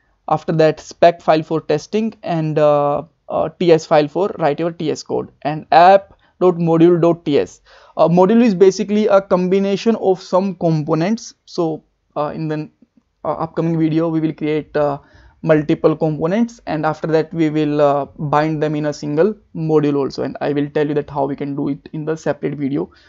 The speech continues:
So for a moment you can just think that, uh, component is a small functionality, but module is a big functionality. Like, uh, you can s-, understand, like, uh,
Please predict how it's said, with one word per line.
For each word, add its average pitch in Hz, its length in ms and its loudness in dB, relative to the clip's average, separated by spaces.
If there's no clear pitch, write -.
So 165 100 -6
for 170 300 2
a - 20 4
moment 175 320 -4
you 165 100 -4
can 160 200 -4
just 165 260 -6
think 165 220 -4
that, 175 240 0
uh, 151 320 2
component 202 520 2
is 202 180 -4
a 185 60 -4
small 180 320 4
functionality, 202 840 0
but 165 300 0
module 170 420 4
is 175 200 -6
a 175 60 4
big 156 340 0
functionality. 135 680 -10
Like, 143 320 0
uh, - 60 -4
you 175 140 0
can 175 160 0
s-, - 140 -20
understand, 175 460 -2
like, 170 240 0
uh, 160 140 2